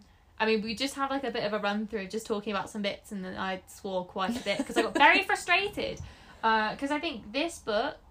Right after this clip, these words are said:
Speaker 1: it's just so relevant. It,
Speaker 2: It
Speaker 1: it's
Speaker 2: is,
Speaker 1: so
Speaker 2: yeah.
Speaker 1: relevant.
Speaker 2: It's
Speaker 1: Um,
Speaker 2: so important as well.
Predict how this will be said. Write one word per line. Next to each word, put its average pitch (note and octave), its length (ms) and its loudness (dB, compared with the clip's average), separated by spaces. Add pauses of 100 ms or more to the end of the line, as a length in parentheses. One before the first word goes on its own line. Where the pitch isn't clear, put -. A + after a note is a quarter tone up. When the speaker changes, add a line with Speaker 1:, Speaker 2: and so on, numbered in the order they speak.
(960)
Speaker 1:
it's - 460 0
just B3+ 320 -6
so B3+ 220 0
relevant. A#3 600 -2
It, - 320 0
Speaker 2:
It - 180 4
Speaker 1:
it's D#3+ 140 -2
Speaker 2:
is, D3+ 140 -2
Speaker 1:
so A#3+ 140 6
Speaker 2:
yeah. A3+ 220 4
Speaker 1:
relevant. - 340 -6 (480)
Speaker 2:
It's G3+ 320 4
Speaker 1:
Um, G#3 80 4
Speaker 2:
so G#3 160 8
important F#3+ 480 -2
as E3 100 -10
well. D#3+ 220 2